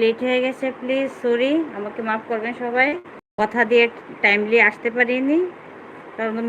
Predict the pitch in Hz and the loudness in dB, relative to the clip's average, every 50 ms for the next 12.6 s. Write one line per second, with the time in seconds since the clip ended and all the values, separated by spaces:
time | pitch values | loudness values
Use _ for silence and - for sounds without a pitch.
0 | 233 226 208 233 233 240 233 262 254 214 208 214 - 247 247 240 226 262 247 - | -2 0 0 2 0 2 2 4 4 4 4 2 0 0 -2 0 -2 -4 -4 -2
1 | - 277 277 262 247 277 269 254 - 269 269 254 233 214 214 214 208 208 214 208 | -2 -2 -2 0 0 -2 -2 -2 -2 -2 0 4 6 6 6 4 4 2 0 -2
2 | 202 220 226 233 226 240 233 226 240 240 240 240 240 226 262 254 269 262 233 220 | 0 -2 -2 -2 -2 -2 -2 -2 -2 -2 -2 -2 -2 -2 -2 -2 0 0 2 2
3 | 220 - - - 233 240 247 247 254 254 262 277 302 339 359 359 - - - - | 0 0 -4 -6 -2 0 0 0 0 0 0 0 0 0 -2 -4 -8 -14 -20 -20
4 | - - - - - 220 220 233 226 220 240 226 240 226 220 226 233 233 254 262 | -20 -18 -12 -8 -8 -6 -4 -4 -2 -2 -2 -2 -2 0 2 2 4 4 4 2
5 | 247 - - 240 240 247 247 240 247 247 262 262 262 247 240 247 254 254 254 269 | 2 0 -4 -4 -2 -2 -2 -2 -2 -2 -4 -4 -4 -4 -2 -2 -2 0 0 -2
6 | 247 240 254 254 254 262 269 285 330 381 415 - - - - - - - - - | -2 -2 0 0 2 4 4 4 4 2 0 -4 -8 -16 -18 -20 -20 -20 -20 -20
7 | - - - - - - - - 277 254 226 220 247 226 - 240 226 240 247 226 | -20 -20 -18 -18 -18 -12 -2 0 2 2 2 0 -4 -4 -4 -4 -2 -2 -4 -4
8 | 214 190 233 220 - - 156 - - - - - - - - - - - - 247 | -6 -8 -8 -8 -8 -8 -8 -10 -10 -12 -18 -18 -20 -20 -20 -18 -18 -14 -8 2
9 | 254 247 247 240 240 - - 254 247 247 254 233 247 240 233 233 233 233 247 247 | 8 10 10 10 8 6 2 2 4 4 4 6 8 6 6 6 4 0 -2 -2
10 | 254 262 285 311 339 381 381 - - - - - - - - - - - - - | 0 2 2 2 2 0 -2 -4 -10 -18 -20 -20 -20 -20 -20 -20 -20 -20 -20 -20
11 | - - - - - - - - - - - - - - - 233 240 233 226 226 | -20 -20 -20 -20 -20 -20 -20 -20 -20 -20 -20 -20 -14 -4 0 2 2 4 2 0
12 | 220 220 226 226 233 226 233 240 240 226 226 | 0 0 0 0 0 0 2 4 6 6 6